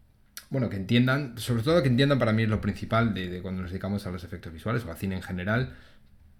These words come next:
entender que, que, que el cine es un director's media. Es decir, que lo que, que nosotros simplemente somos un brazo ejecutor del director, no me canso de decir esto.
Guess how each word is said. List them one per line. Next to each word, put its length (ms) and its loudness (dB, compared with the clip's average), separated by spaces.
entender 460 8
que, 200 0
que, 220 -6
que 80 -10
el 80 -8
cine 220 2
es 80 -2
un 180 4
director's 520 0
media. 420 0
Es 80 -20
decir, 380 4
que 120 -4
lo 220 -8
que, 640 -12
que 100 -8
nosotros 840 0
simplemente 540 2
somos 280 2
un 100 2
brazo 240 0
ejecutor 440 0
del 120 0
director, 420 -2
no 100 -4
me 100 -2
canso 220 -4
de 60 -4
decir 180 -6
esto. 300 -2